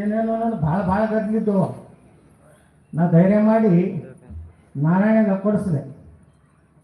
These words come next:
ಇನ್ನ ಈಗ ಬರೋ ಮುಂದೆ ಕೇಳಿದೆ, "ಏನ್ ನಾರಾಯಣ ಮನಿ ಎಟ್ಟು ಕಟ್ಟಿ?" ಅಂತ ಕೇಳಿದೆ. "ಒಂದು ಐದು ಕಟ್ಟಿನ್ರಿ" ಅಂತ. ಇದು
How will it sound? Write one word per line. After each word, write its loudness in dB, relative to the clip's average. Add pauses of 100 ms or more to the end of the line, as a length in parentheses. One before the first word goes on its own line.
(140)
ಇನ್ನ 6 (140)
ಈಗ -4
ಬರೋ 2
ಮುಂದೆ 2 (100)
ಕೇಳಿದೆ, 4 (840)
"ಏನ್ 2
ನಾರಾಯಣ 2 (120)
ಮನಿ 2 (140)
ಎಟ್ಟು -4
ಕಟ್ಟಿ?" -4
ಅಂತ -2 (100)
ಕೇಳಿದೆ. 0 (800)
"ಒಂದು 0
ಐದು -2
ಕಟ್ಟಿನ್ರಿ" -2
ಅಂತ. 0 (2500)
ಇದು 0